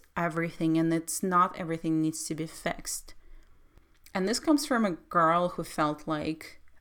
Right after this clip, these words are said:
everything was not enough for a very, very long time. And once you let go of that, you acquire a lot of freedom, a lot of joy in the moment, a lot of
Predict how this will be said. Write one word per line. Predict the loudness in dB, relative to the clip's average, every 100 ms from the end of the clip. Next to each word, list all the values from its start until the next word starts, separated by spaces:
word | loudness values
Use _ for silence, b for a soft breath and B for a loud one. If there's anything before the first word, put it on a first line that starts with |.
| 0
everything | 0 0 -2 0 2
was | 2
not | 2 2 2
enough | -2 -4 -8 -18 -18 -8
for | 0
a | 2
very, | 0 -4 -4 -4 -2
very | -2 -2
long | -2 -2
time. | -2 -2 -2 -4 -8 B B B B
And | -2
once | 0 0
you | -2
let | 0 0 0
go | -2
of | 0
that, | 0 0 -2 -4
you | -6 -4 -4
acquire | -6 -10 -8 -6 -4 -4 -6 -8
a | -8
lot | -6 -4 -2 -2 -4
of | -8
freedom, | -8 -8 -6 -8 -10 -6
a | -4
lot | -2 -2 -2 -2 -2
of | -4 -8 -16 b b b b -18
joy | -10 0 0 0 -2 -2 -4 -6
in | -6 -4
the | -4
moment, | -4 -2 -2 -4 -6
a | -6
lot | -4 -4 -2 -2
of | -4